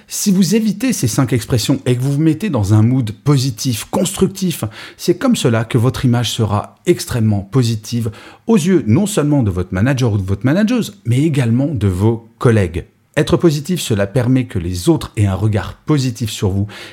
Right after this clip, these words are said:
et vous allez voir, quand vous le faites, avoir des regards positifs sur vous, c'est extrêmement motivant, c'est extrêmement agréable. Je vous remercie mille fois d'avoir écouté cet épisode de Happy Work ou de l'avoir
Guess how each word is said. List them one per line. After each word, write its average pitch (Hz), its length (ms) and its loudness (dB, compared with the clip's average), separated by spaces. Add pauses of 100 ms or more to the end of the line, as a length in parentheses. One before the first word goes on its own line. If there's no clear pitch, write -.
(120)
et 143 60 0
vous 156 200 0
allez 123 140 2
voir, 90 340 -4 (260)
quand 117 120 -2
vous 139 180 2
le 147 60 4
faites, - 420 -6 (140)
avoir 143 260 2
des 123 80 2
regards 104 320 0
positifs 113 520 -2
sur 104 240 -2
vous, 95 220 -6
c'est - 360 -8
extrêmement 104 600 0
motivant, 95 520 -2
c'est 113 320 0
extrêmement 92 580 -2 (500)
agréable. 73 580 -2 (380)
Je 113 120 4
vous 160 120 2
remercie 185 460 2
mille 175 260 6
fois 127 280 2
d'avoir 113 320 4
écouté 113 320 0
cet 104 180 0
épisode 107 340 0
de 98 100 0
Happy 107 360 -2
Work 185 320 0
ou 117 60 2
de 101 80 0
l'avoir 95 420 -2